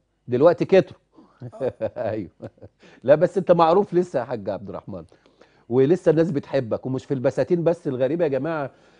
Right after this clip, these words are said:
Speaker 1: ان، ان الحاج عبد الرحمن، ع-، يعني في دول بره كمان عربيه، لما عملنا خبر انه معانا فلقينا ان الناس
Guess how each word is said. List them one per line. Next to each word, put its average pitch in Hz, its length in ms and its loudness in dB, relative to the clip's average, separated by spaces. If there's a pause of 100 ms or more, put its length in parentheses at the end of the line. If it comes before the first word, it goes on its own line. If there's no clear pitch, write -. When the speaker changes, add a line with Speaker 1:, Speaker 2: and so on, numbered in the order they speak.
(180)
Speaker 1:
ان، 127 220 -2
ان 113 880 -6 (380)
الحاج 156 320 -2
عبد 143 200 0
الرحمن، 151 580 -2
ع-، 117 160 -4
يعني 107 500 -6
في - 160 -10
دول 160 300 0
بره 156 280 0
كمان 143 300 -4
عربيه، 131 540 -2 (220)
لما 110 220 -2
عملنا 147 300 -2
خبر 143 300 -2
انه 113 140 -6
معانا 139 380 -4
فلقينا 113 720 -8
ان 120 120 -8
الناس 131 380 -8